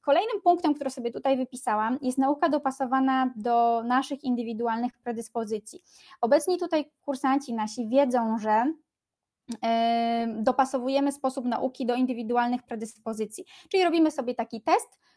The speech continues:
e, nazywa się to test, e, na inteligencję wielorakiej. Wychodzi zazwyczaj, że około dwa bądź trzy typy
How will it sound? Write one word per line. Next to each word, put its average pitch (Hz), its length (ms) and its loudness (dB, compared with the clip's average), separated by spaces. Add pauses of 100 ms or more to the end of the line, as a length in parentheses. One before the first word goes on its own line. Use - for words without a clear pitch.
(120)
e, 247 280 2
nazywa 254 360 2
się - 120 -10
to - 80 -10
test, 294 360 -4
e, 240 420 -2
na 240 120 -4
inteligencję 247 560 -4
wielorakiej. 214 640 -2
Wychodzi 285 580 0
zazwyczaj, 247 560 -2
że 233 120 -2
około 220 300 -2
dwa 220 380 2
bądź 214 320 -4
trzy - 220 -4
typy 226 400 -4